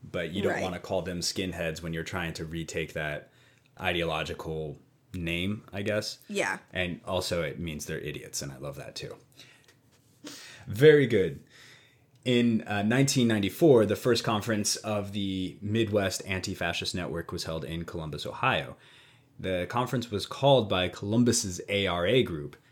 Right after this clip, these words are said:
Speaker 1: to help coordinate and sustain the constant protest against Klan rallies throughout the Midwestern U S.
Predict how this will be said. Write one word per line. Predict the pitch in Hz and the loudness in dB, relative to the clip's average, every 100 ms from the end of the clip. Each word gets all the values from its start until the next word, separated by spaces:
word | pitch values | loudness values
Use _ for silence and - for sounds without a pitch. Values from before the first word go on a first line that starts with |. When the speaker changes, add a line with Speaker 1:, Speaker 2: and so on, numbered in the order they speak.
| _ | _
Speaker 1:
to | 107 | -4
help | 104 107 - | 0 0 0
coordinate | 117 101 98 95 90 | 0 2 0 -2 -2
and | 92 | -6
sustain | 98 - 107 101 95 92 - | -4 -2 0 0 0 -2 -4
the | 90 87 85 85 | -4 -4 -4 -6
constant | - 107 98 - 78 | -6 -6 -4 -6 -8
protest | - 104 95 90 82 - | -4 -4 -2 -4 -4 -6
against | 85 80 78 - | -6 -6 -8 -6
Klan | 151 175 98 | -2 0 0
rallies | 82 82 87 - | -2 -2 -4 -6
throughout | - 92 90 90 95 | -4 -2 -2 -4 -6
the | |
Midwestern | 85 82 80 80 87 80 | -4 -4 -4 -6 -6 -6
U | 78 | -4
S. | 80 - - | -6 -6 -10